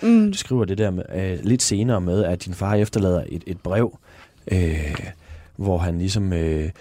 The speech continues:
Speaker 2: siger, "Tilgiv mit mørke hjerte," ikke?
Speaker 1: Ja.
Speaker 2: Som selvfølgelig er måske sådan en Joseph Conrad, øh,
Speaker 1: Mm.
Speaker 2: hilsen.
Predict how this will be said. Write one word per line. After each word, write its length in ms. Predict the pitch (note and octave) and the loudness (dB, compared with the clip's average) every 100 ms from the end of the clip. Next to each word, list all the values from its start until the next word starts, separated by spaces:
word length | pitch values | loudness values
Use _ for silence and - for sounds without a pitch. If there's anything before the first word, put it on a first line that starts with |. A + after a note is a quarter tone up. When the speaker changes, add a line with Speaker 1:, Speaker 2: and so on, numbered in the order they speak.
| - - - | -20 -20 -12
Speaker 2:
siger, 300 | - - F2+ | -4 0 0
"Tilgiv 520 | - A2 B2 - F#2 - - - | 2 2 2 0 -4 -6 -10 -4
mit 180 | F2+ | -2
mørke 400 | F2+ E2 E2+ G2 | 0 2 2 0
hjerte," 380 | G2 D2 C#2 F#2+ | 0 -2 -4 -4
ikke? 140 | B2 E3+ - | -4 -6 -4
Speaker 1:
Ja. 180 | G#3+ - - - | -2 -2 -6 -4
Speaker 2:
Som 180 | G#2 | -2
selvfølgelig 380 | G2 F#2 G#2 G#2 | 0 0 2 2
er 120 | G2 | 2
måske 580 | F2+ F2 - G#2 F#2 F2 - - - | 2 -2 -2 0 2 0 -6 -18 -12
sådan 180 | - F#2+ | -2 0
en 80 | E2+ | 2
Joseph 320 | F2+ E2+ F#2 | 2 0 -2
Conrad, 380 | F#2+ F2 G2+ F#2+ - | -4 -2 -4 -6 -6
øh, 140 | - A3 | 0 2
Speaker 1:
Mm. 60 | |
Speaker 2:
hilsen. 360 | E3+ F2+ F#2+ G2+ | 2 -2 -4 -6